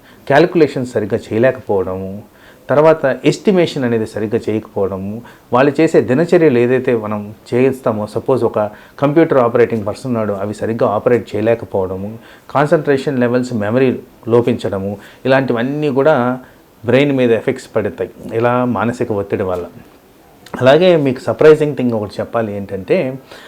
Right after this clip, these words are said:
అజీర్ణం కూడా మానసిక ఒత్తిడికి సంబంధించింది. జీర్ణాశయం సరిగ్గా పనిచేయకపోవడము, పేగు కదలిక సరిగ్గా ఉండకపోవడము, జీర్ణాశయంలో జరగాల్సిన ప్రక్రియలు సరిగ్గా జరగకపోవడము,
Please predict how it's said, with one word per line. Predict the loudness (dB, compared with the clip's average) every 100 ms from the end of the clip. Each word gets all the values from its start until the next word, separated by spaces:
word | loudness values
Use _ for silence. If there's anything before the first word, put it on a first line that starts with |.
| -18 -4
అజీర్ణం | 2 6 8 8 6
కూడా | 6 6 6 2
మానసిక | 0 -2 -2 -2 -2
ఒత్తిడికి | -2 -2 -6
సంబంధించింది. | -8 -8 -6 -4 -4 -6 -10 -14 -20 -20 _ -20 _ _ -2
జీర్ణాశయం | 0 2 0 -2 -2
సరిగ్గా | 0 0 0
పనిచేయకపోవడము, | 0 -2 -2 -2 -2 -6 -6 -6 -10 -14 -20 _ -20 -20 -20 -20 -20 -20 -20 _ _ _ 0
పేగు | 4 4
కదలిక | 2 0 0 -2
సరిగ్గా | -4 -4 0
ఉండకపోవడము, | 0 0 -4 -4 -6 -6 -6 -8 -12 -16 -20 _ _ _ -8
జీర్ణాశయంలో | 0 0 0 -2 -4 -2 -2
జరగాల్సిన | 0 0 0 -2 -6
ప్రక్రియలు | -8 -2 4 4
సరిగ్గా | 4 -2 -2
జరగకపోవడము, | -4 -4 -6 -10 -8 -8 -10 -12